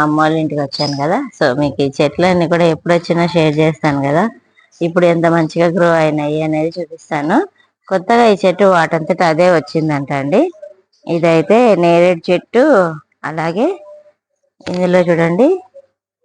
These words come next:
ఇది వచ్చేసి ఏం చెట్టు మా ఇది? నిమ్మ చెట్టు. ఇదేమో నిమ్మ చెట్టు. అలాగే జామ చెట్టు కూడా వచ్చింది. ఏ,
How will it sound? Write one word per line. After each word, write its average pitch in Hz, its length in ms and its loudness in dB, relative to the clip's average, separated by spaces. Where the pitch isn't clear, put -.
ఇది 196 160 0
వచ్చేసి 208 440 2
ఏం 247 40 0
చెట్టు 277 240 2
మా 180 120 4
ఇది? 240 120 4
నిమ్మ 254 140 6
చెట్టు. - 260 -2
ఇదేమో 185 300 0
నిమ్మ 175 180 4
చెట్టు. 175 300 2
అలాగే 190 300 4
జామ 175 220 2
చెట్టు 190 300 -2
కూడా 175 160 2
వచ్చింది. 160 440 -6
ఏ, - 20 2